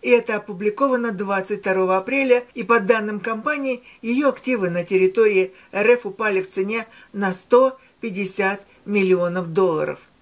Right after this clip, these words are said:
Производитель уже начал работу по выходу с российского рынка.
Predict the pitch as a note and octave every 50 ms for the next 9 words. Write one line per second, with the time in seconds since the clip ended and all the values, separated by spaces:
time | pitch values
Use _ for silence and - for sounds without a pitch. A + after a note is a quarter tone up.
0 | _ - A#3+ A#3+ B3 B3+ A3+ B3 C#4+ D#4 E4 E4 D#4 D#4 C#4+ C4+ C4+ A#3 C4 C4
1 | B3 B3 A3 G3 F#3 - F#3 F3+ F3 F3 F3 D#3+ F#3+ G#3+ G#3 - F#3+ F#3+ - F#3
2 | F3+ E3+ A3 A#3 - A#3+ G#3 F3+ G#3 G3 G3 - - - - _ _ - - A#3+
3 | A#3 A3+ A3 A3+ - - G3 F#3+ E3 - - - F#3+ F#3+ F#3+ F#3 F#3 F#3 F3+ F3+
4 | E3 D#3 - D#3+ D#3+